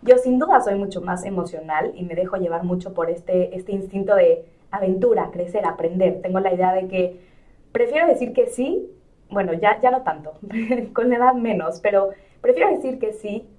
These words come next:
porque sé que esa experiencia me va a enseñar algo, sé que esa experiencia me va a dar algo de aprendizaje, de evolución,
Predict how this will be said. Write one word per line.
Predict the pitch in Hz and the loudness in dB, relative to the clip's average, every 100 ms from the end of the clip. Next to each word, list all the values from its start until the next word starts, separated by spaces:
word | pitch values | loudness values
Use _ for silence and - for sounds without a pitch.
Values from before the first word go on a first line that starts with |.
| _ | _
porque | 208 202 214 | -4 -2 -4
sé | - 320 | -4 -8
que | 330 | 0
esa | 311 294 | 0 0
experiencia | - - 196 240 262 269 285 359 | -4 -2 0 0 0 -4 -8 -4
me | 202 | 2
va | 196 | 2
a | |
enseñar | 214 208 202 180 | 0 -6 -4 -2
algo, | 156 143 143 - | -4 -4 -10 -6
sé | 233 | -6
que | 269 | -4
esa | 262 | -8
experiencia | - 214 247 277 311 | -6 -4 -2 -2 -4
me | 220 | -2
va | 208 | 0
a | |
dar | 247 247 - | 0 0 2
algo | 226 240 247 302 - - - | 2 4 4 2 0 -12 -4
de | 214 | -2
aprendizaje, | 208 196 190 190 294 285 285 | 0 -2 -2 -2 -2 2 2
de | 240 | 2
evolución, | 185 185 185 254 247 302 381 | 0 0 -2 2 2 2 -6